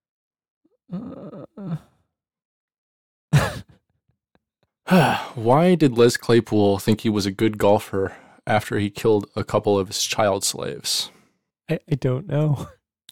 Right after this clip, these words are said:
Speaker 2: Well, because he put a hole in one.
Speaker 1: Oh, no.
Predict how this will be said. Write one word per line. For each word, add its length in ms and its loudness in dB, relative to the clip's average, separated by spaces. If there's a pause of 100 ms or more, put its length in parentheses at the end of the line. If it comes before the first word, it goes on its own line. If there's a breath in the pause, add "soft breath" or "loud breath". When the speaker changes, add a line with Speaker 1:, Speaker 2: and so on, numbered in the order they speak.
(280)
Speaker 2:
Well, 100 2
because 400 2
he 80 0
put 320 2
a 80 4
hole 320 2
in 140 2
one. 340 -2 (2500)
Speaker 1:
Oh, 240 -4
no. 440 -2